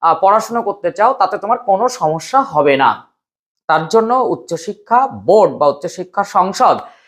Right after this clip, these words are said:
আহ, তোমাদের জন্য কিন্তু এই সুন্দর ব্যবস্থাপনা করেছে। তো আমি আজকে তোমাদের বলে দেবো যে কিভাবে তুমি সেটি পাবে, অর্থাৎ ডাউনলোডটা কিভাবে করবে। আমি তার আগে একটুখানি বলি যে,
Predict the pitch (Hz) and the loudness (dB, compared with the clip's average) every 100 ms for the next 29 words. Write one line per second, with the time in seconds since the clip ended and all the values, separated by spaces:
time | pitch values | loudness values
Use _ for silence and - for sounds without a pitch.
0 | _ _ 156 156 156 156 170 - _ - | _ _ 4 6 6 4 2 -4 _ -6
1 | 156 151 147 143 151 160 185 196 - 156 | -2 -2 -2 -6 -10 -10 -4 -4 -4 -10
2 | 143 170 151 120 127 131 180 254 - 107 | 0 0 2 -2 -2 -4 -4 -4 -2 -2
3 | 101 92 - _ _ _ _ 160 165 - | -2 -8 -18 _ _ _ _ 2 4 4
4 | 151 180 226 220 220 240 233 185 180 208 | 2 0 0 0 0 -2 -2 -2 -2 -4
5 | 156 190 202 151 190 233 233 233 - 226 | -2 0 2 2 2 2 0 0 -4 0
6 | 247 254 285 285 269 277 226 190 262 240 | 2 2 0 0 -4 -4 -2 -2 -4 -8
7 | _ 196 190 170 117 143 190 151 139 160 | _ 2 4 2 2 0 -2 0 0 2
8 | 202 214 226 233 170 180 196 _ _ 180 | 0 -2 -6 -6 -8 -8 -10 _ _ 2
9 | 190 127 104 - _ _ _ _ 160 220 | 2 0 -4 -8 _ _ _ _ -4 0
10 | 180 170 214 240 233 240 233 247 262 165 | 2 4 4 4 0 -2 -10 -6 -6 -6
11 | 113 180 165 143 226 - _ _ 123 160 | 2 2 2 -2 -4 -12 _ _ -4 2
12 | 170 175 113 | 4 2 0